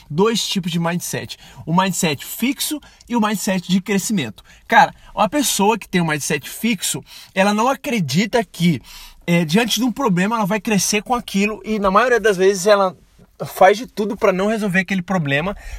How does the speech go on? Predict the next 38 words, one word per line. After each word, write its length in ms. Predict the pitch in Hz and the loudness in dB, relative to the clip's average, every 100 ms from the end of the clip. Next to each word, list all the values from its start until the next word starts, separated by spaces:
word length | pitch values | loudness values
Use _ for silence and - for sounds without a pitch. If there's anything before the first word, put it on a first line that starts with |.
| - | -4
contornar, 580 | 220 247 233 190 175 202 | -2 0 4 4 6 4
passar 320 | 196 - 220 | 4 2 0
por 160 | - 226 | 0 -2
outro 240 | - 240 | -2 -4
lugar, 220 | 175 190 | 2 2
mas 160 | 208 180 | 2 -2
não 100 | 214 | -2
resolver 300 | 233 190 196 | 0 0 0
aquele 200 | 190 185 | 0 -2
problema, 460 | 196 170 143 185 - - 165 | -2 -2 -2 -6 -8 -14 -6
diferente 560 | 190 247 226 202 - | -2 0 2 0 2
de 40 | 208 | 0
uma 80 | |
pessoa 380 | 202 214 - 196 | 0 -2 2 2
que 100 | 190 | 0
tem 140 | - 202 | -2 0
um 80 | |
mindset 440 | 208 202 - 185 185 | 0 -2 0 0 0
de 40 | |
crescimento, 560 | 185 202 - 220 156 - - - - - | 0 0 2 2 0 -2 -12 -16 -16 -10
que 200 | - 208 | -4 4
ela 220 | 190 208 | 6 6
gosta 420 | 180 190 269 285 262 | 6 6 6 4 -4
de 60 | |
resolver 300 | 247 214 196 | -4 -2 -2
o 40 | 202 | 0
problema 500 | 247 202 196 233 240 | 0 0 0 0 -2
e 120 | - 226 | 2 4
aumentar 680 | 226 240 185 - 202 226 - | 4 2 2 4 4 4 -4
o 100 | 240 | -6
nível 460 | 208 196 208 202 214 | -2 0 0 0 -2
do 100 | 190 | 2
problema. 600 | 214 196 202 196 143 - | 2 4 2 2 0 -2
É, 260 | 175 156 - | 0 0 -2
por, 220 | 190 196 - - - | -2 -2 -6 -20 -6
como 220 | 247 285 | 0 4
assim, 340 | 277 - 269 240 | 4 2 -2 0
Guilherme? 380 | 175 135 135 | 0 0 -4